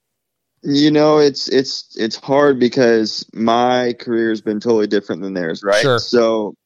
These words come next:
Speaker 1: I think I probably appreciate things a lot more, you know, and
Speaker 2: Mm.
Speaker 1: than, than they do, where they get so sucked into this and having to do this, where I,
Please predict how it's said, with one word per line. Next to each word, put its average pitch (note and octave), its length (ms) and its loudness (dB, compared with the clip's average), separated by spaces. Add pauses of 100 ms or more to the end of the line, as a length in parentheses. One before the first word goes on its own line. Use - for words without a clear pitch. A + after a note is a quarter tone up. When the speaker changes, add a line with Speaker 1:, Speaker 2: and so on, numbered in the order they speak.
(200)
Speaker 1:
I B2 440 -2
think - 420 -10
I A2+ 320 -4
probably A#2+ 500 -4
appreciate B2+ 760 0 (120)
things C3 360 -2
a B2+ 60 2
lot A#2+ 280 2
more, C3 440 -2
you A2+ 160 -6
know, A#2 300 0
and A2 140 -2
Speaker 2:
Mm. B2 280 -6 (240)
Speaker 1:
than, A#2+ 300 0
than A#2+ 200 2
they A2+ 220 2
do, B2 200 4
where A#2+ 140 4
they A2 140 2
get A2 180 0
so A#2+ 220 0
sucked A#2+ 400 -4
into A2+ 180 0
this A#2 320 2
and A2+ 100 -2
having G#2+ 200 -2
to G#2+ 40 -4
do G2+ 200 0
this, A#2+ 340 0
where A2 120 2
I, A2 140 0